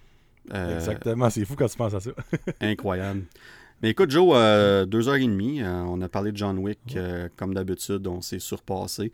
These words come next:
Speaker 2: Ouais.
Speaker 1: On finalise ça direct là, c'était super. Euh, prochain épisode, c'est pas une joke, je vous le jure, Jurassic Park.
Speaker 2: <laughs>
Speaker 1: On jase de Jurassic Park, c'est, c'est vrai.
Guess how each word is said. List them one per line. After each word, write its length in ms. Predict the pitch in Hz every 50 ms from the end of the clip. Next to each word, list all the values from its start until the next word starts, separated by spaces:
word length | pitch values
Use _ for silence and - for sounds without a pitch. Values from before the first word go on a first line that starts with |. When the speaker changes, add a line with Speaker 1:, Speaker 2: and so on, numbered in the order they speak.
| _ _ _ -
Speaker 2:
Ouais. 60 | -
Speaker 1:
On 160 | 123 127 - -
finalise 400 | - 143 156 156 160 160 131 -
ça 100 | 190 185
direct 300 | 165 151 151 131 - 139
là, 240 | 147 160 170 170 175 -
c'était 260 | - - - 117 110
super. 500 | - - - - 127 131 139 139 143 135 120
Euh, 180 | 113 107 104 98
prochain 340 | - - - 123 - 151 143
épisode, 560 | 139 127 - 117 104 113 131 139 143 135 120 -
c'est 200 | - - - 123
pas 160 | - - 147
une 80 | 143 127
joke, 260 | 104 117 123 135 123
je 60 | 107
vous 80 | 104 104
le 40 | 98
jure, 300 | 92 95 104 120 127 123 120 - - -
Jurassic 480 | 101 95 101 107 110 - - - - -
Park. 320 | - 110 113 123 - - - - - - -
Speaker 2:
<laughs> 280 | 285 - - - - 226 - - 247 269 - - 311 _ - - - - _ _ -
Speaker 1:
On 160 | 110 107 107
jase 320 | 98 110 117 123 131 117
de 120 | 110 117 104
Jurassic 460 | 101 107 107 110 110 - - 95 -
Park, 260 | - 110 110 113 117 -
c'est, 380 | - - - 101 95 92 92 92
c'est 180 | 87 - 104 98
vrai. 220 | 90 90 90 90